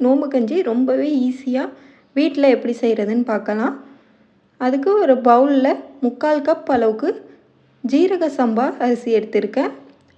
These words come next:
அது கூடவே எந்த கப்பால மெஷர் பண்ணோமோ, அதிலேயே கால் கப் அளவுக்கு பாசிப்பருப்பு சேர்த்துக்கலாம்.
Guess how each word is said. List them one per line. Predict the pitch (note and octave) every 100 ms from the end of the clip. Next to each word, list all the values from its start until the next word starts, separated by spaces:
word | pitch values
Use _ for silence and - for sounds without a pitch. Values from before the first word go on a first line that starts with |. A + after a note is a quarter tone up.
| _ B3+
அது | C4 C4+ -
கூடவே | D#4+ F4 C#4 C4+ - - - _ _ _ - B3+
எந்த | E4+ F#4+
கப்பால | D#4+ C#4 C#4+ C#4
மெஷர் | C4 C#4 C4+
பண்ணோமோ, | A#3 A3 C4 G4 A#3+
அதிலேயே | A#3 B3+ F#4+ - C4
கால் | A#3+ D4 C#4
கப் | D#4+ E4 B3+ A#3+
அளவுக்கு | A3 G#3 C#4 - - - _ _ _
பாசிப்பருப்பு | A#3 C#4+ D#4 D4 B3+ A3 A3
சேர்த்துக்கலாம். | A3 A3 A3 G#3+ F4+